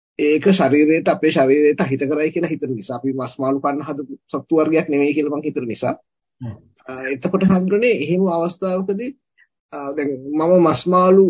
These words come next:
Speaker 1: ස්වාමීන් වහන්සේට කැමතිද කියලා අහන එක වරදක්ද? එහෙම නැත්නම් එහෙම, එහෙම අහන එක හොඳයිද? ඒක කොහොමද ස්වාමීන් වහන්සේ අපි මේ වගේ අවස්ථාවකට මුහුණ දෙන්න ඕනේ?
Speaker 2: <laughs>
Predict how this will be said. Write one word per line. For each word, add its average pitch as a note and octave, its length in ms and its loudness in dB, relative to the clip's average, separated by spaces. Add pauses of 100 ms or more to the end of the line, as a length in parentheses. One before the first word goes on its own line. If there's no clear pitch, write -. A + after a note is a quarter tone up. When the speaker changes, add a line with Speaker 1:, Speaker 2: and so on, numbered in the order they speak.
(160)
Speaker 1:
ස්වාමීන් F3+ 380 -2
වහන්සේට F3+ 460 -2 (300)
කැමතිද F#3+ 500 -2
කියලා F#3+ 240 2
අහන F#3 160 -2
එක F#3+ 100 -2
වරදක්ද? C#3 720 -6 (300)
එහෙම C3+ 160 0
නැත්නම් D#3 340 -2
එහෙම, D#3+ 160 0 (220)
එහෙම D#3+ 260 0 (240)
අහන E3 220 -4
එක F#3 140 0
හොඳයිද? E3+ 500 2
ඒක F3 160 0 (520)
කොහොමද F3 360 -6
ස්වාමීන් F3 360 -6
වහන්සේ F3+ 260 -2
අපි D#3 140 -4
මේ D#3 140 -2
වගේ D#3+ 180 -4
අවස්ථාවකට D3+ 500 -6
මුහුණ C#3+ 260 -6
දෙන්න A#2+ 220 -2
ඕනේ? G2+ 260 -20 (500)
Speaker 2:
<laughs> A#2+ 240 -6